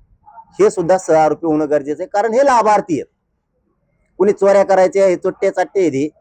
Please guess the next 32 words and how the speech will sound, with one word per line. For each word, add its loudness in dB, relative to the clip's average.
हे 0
एकमेकाला -2
देत -2
असतील -4
पैसे, -6
म्हणून 0
ही 0
लाभार्थी 0
टोळी. 0
आणि -8
ह्या -2
टोळीमुळे -4
इतके -8
वाईट -4
दिवस -6
बीड -10
जिल्ह्याला -6
बघायची -8
वेळ -6
आली, -12
त्यांच्या 2
समाजाला 0
सुद्धा -2
डाग -2
लागला. -12
जी 0
पत 0
होती, 0
प्रतिष्ठा -4
होती -2
ना, -4
ह्या -2